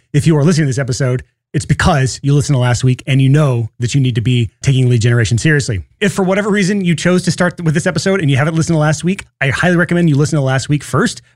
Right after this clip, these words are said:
before starting this one. But just a couple quick things to recap. One, a lot of the stuff that I'm talking about today is loosely or very tightly based off of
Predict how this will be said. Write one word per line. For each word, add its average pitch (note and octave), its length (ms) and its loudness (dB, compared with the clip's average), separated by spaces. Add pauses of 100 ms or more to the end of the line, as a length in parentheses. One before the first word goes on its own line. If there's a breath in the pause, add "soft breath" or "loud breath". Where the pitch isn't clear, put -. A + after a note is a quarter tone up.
before C#3 240 -2
starting E3 260 0
this F3 160 -2
one. B3 160 -2 (300 loud breath)
But C#3+ 100 -2
just G3+ 140 0
a G3+ 40 0
couple F#3+ 220 -4
quick G3 220 -4
things F3+ 160 0
to D3 80 -6
recap. C#3 380 -2 (100)
One, C3+ 340 0 (100)
a D#3+ 60 -4
lot F#3 140 2
of A#3+ 40 -2
the A#3 60 -2
stuff - 160 -4
that G3+ 80 -4
I'm F#3 60 0
talking E3 180 -2
about E3+ 80 -2
today D#3+ 260 -4
is C3+ 200 -2
loosely F#3 480 0
or C#3+ 420 -2
very C3+ 640 0
tightly C#3+ 320 -2
based B2+ 340 0
off D#3 220 0
of C#3 240 -2